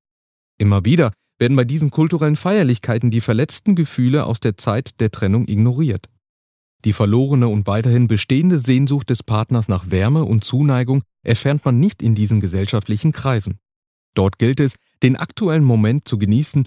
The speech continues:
und für einen Augenblick die alte Heimat wahrzunehmen. Während die Frauen von den verletzten Gefühlen der Männer nichts mitbekommen, wissen die Männer nichts von den ebenfalls verletzten Gefühlen ihrer Frauen und Kinder.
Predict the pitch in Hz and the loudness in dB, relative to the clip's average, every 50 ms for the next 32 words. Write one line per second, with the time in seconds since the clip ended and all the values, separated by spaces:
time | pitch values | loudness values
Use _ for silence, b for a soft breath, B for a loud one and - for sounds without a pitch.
0 | _ _ - - 131 120 - - 127 117 117 110 - 120 131 165 196 202 220 190 | _ _ -2 0 0 0 0 0 -2 0 0 -2 -4 -4 -4 -4 0 2 2 2
1 | 135 120 117 151 - - - - 113 - 104 120 165 190 - 170 117 104 104 104 | 2 2 0 -2 -2 -6 -6 -6 -6 -4 -2 -2 -2 0 0 0 0 2 2 2
2 | 101 117 135 - 117 104 117 147 - - - 110 98 95 98 98 117 - _ _ | 2 0 -2 -2 -2 -2 0 -2 -2 -2 -2 -2 0 0 -2 -6 -8 -10 _ _
3 | _ _ _ _ _ _ _ _ _ _ _ _ _ _ _ - 113 139 175 208 | _ _ _ _ _ _ _ _ _ _ _ _ _ _ _ 0 2 2 2 2
4 | 185 - 160 - - - - 107 110 156 190 202 - - 151 147 147 - - 123 | 0 0 -2 -4 -6 -6 -6 -4 -2 0 0 -2 0 0 0 0 0 0 0 -2
5 | 123 165 - - - - 165 135 131 - - 147 143 143 123 113 110 110 110 113 | -2 -2 -4 -6 -2 2 2 2 2 0 0 0 2 2 2 2 2 2 2 2
6 | 110 101 98 101 120 123 - - - 117 113 - - 139 123 - 135 131 135 135 | 2 2 2 2 2 0 -2 -6 -4 -4 -4 -2 -4 -8 -6 -4 -4 -2 -2 -4
7 | - _ _ _ _ - 127 151 - 175 151 139 123 117 120 139 151 139 113 104 | -6 _ _ _ _ -2 -2 0 2 2 2 2 4 4 4 2 2 2 2 2
8 | 107 113 165 185 - - - - - - 135 143 135 - - 185 202 202 165 120 | 2 2 2 0 -4 -12 -18 -8 -2 0 2 2 0 0 -2 -4 -2 -2 -2 -4
9 | - - 117 101 127 - - - - 123 107 110 110 - - - 139 120 113 101 | -4 -6 -6 -6 -6 -8 -10 -6 -2 0 0 0 0 -2 -4 -2 -2 -2 -2 -2
10 | - - 104 101 113 131 - - 113 107 113 107 - - - 98 92 101 120 - | -2 -2 0 0 0 0 0 0 0 0 0 -2 -4 -4 -6 -2 0 0 0 0
11 | - 131 127 - - 156 160 135 87 - - | 0 0 0 0 0 0 0 0 -2 -4 -8